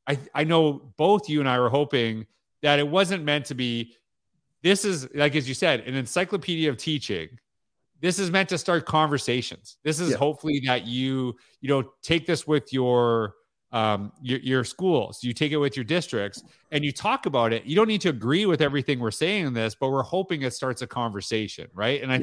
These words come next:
Speaker 1: think I was worried that, "Well, George said this, and, you know, he must never think any other way,"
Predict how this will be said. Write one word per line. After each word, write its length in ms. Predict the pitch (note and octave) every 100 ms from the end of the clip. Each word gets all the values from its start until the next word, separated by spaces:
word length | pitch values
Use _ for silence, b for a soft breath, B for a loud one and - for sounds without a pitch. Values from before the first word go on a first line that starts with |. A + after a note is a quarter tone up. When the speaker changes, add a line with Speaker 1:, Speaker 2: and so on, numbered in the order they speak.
| D3+
Speaker 1:
think 100 | A#2+ - _ -
I 80 | F3
was 140 | C#3
worried 360 | B2 D#3+ E3 B2
that, 240 | A#2 A2 - _ _ _ _ -
"Well, 120 | C#3+
George 300 | - G3 F#3+
said 280 | F#3 D#3+ C3+
this, 320 | D#3 D3 -
and, 220 | C3 B2
you 80 | B2+
know, 160 | B2+ A#2+
he 120 | C3+
must 460 | C3 E3 D#3+ - C3
never 400 | B2+ D#3 D3+ C#3+
think 260 | D3 A#2+
any 200 | C3+ B2+
other 220 | A#2+ A2
way," 420 | G#2+ A#2 F2+ F#2+